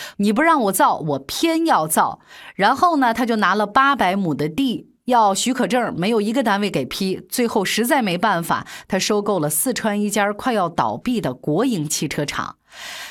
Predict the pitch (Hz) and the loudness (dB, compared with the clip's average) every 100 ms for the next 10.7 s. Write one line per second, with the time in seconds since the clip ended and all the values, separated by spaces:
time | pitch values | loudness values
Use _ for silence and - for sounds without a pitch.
0 | - - 294 330 302 294 320 277 262 185 | -8 -2 0 2 0 2 2 2 0 0
1 | 202 254 277 262 226 185 156 - 269 269 | 0 -2 0 2 0 0 -2 0 0 -2
2 | 202 208 262 240 262 208 285 294 294 - | -2 0 0 0 0 0 0 0 0 0
3 | 160 190 220 160 127 139 175 - 208 190 | 0 2 2 2 0 -2 -4 -4 -4 -4
4 | - 123 175 226 185 170 151 139 139 233 | -4 -2 0 0 -2 -2 -4 -4 -2 -2
5 | 233 185 165 254 208 240 233 165 165 214 | 0 -2 -2 -2 0 0 0 -2 0 0
6 | 226 226 190 226 294 277 247 180 208 262 | 0 0 0 0 0 2 0 0 0 0
7 | 220 240 220 - 254 247 185 - - - | 0 -2 -4 0 0 2 0 -4 -10 -12
8 | - - 339 339 320 - 202 247 220 - | -8 -2 -2 0 0 0 0 0 0 -2
9 | 311 311 285 220 - 165 196 311 - 196 | -2 -2 -2 -2 -2 0 2 0 -2 -2
10 | 208 156 123 135 240 165 | -2 -2 -2 0 0 0